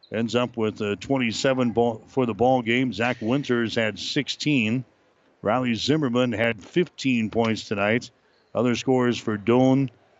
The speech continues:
uh, Trace Tupper had nine, six for Nick Korniak, four points for Quinn Connor,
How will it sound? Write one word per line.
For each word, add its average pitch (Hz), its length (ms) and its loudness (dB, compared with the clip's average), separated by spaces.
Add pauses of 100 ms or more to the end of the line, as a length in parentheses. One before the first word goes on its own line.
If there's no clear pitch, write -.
(200)
uh, 87 180 0
Trace 131 380 0
Tupper 139 500 0
had 117 240 0
nine, 120 640 0 (380)
six - 420 -4
for 120 400 -2
Nick 123 340 -2
Korniak, 123 580 0 (1000)
four 156 240 2
points 139 400 2
for 117 260 0
Quinn 135 360 0
Connor, 113 500 0